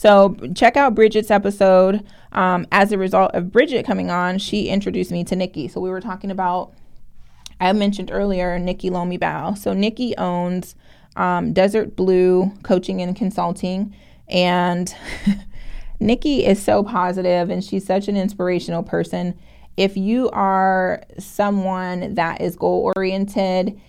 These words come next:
and you're looking to, um, develop yourself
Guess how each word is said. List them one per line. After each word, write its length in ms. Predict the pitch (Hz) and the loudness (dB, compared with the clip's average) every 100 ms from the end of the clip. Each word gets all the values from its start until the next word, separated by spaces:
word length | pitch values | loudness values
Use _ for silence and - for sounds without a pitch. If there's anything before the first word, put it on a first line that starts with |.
| - | -16
and 300 | - 175 175 | -6 -4 -2
you're 300 | 175 175 170 | -2 -2 -2
looking 500 | 175 180 175 180 180 | 0 0 0 -4 -4
to, 640 | 185 - 180 175 170 175 - - | -6 -4 0 0 0 0 -2 -6
um, 480 | 160 156 - - - - | -8 -8 -8 -10 -14 -8
develop 420 | 175 180 185 180 | -4 0 0 -2
yourself 600 | 190 - 202 226 - - | -6 -2 0 0 -2 -14